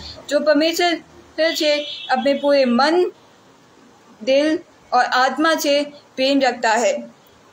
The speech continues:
वैसा, वैसा ही जैसे यीशु मसीह ने अपने महान प्रेम से, से खुद को मरा दिया था, मगर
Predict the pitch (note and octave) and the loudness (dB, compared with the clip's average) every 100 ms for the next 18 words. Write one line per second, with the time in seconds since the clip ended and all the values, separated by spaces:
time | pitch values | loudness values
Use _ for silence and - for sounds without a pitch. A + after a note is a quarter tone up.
0 | - - - - B3+ B3+ G4 E4 F4 _ | -20 -20 -14 -2 0 2 0 0 -4 _
1 | _ _ _ _ - D#4+ E4 D4 D4+ - | _ _ _ _ -4 0 2 0 -2 -6
2 | - C4 C#4 C#4+ C4 C4 E4 E4 D4 D4 | -6 0 2 2 0 0 0 0 0 0
3 | C#4+ D4 D4 - - _ - A#3+ C#4 C4 | 0 0 -2 -6 -20 _ -6 -2 0 0
4 | B3+ C#4+ D#4 D4+ C#4 C#4 D4 D4 - _ | 0 2 0 0 -2 0 -4 -4 -14 _
5 | D4+ D4 D#4 D4 D#4 C#4+ C4 C4+ C4+ B3+ | -6 -2 0 0 0 0 2 2 2 0
6 | A3+ A#3+ G3+ A#3 B3 C4+ C4 | 0 0 -2 -2 0 0 0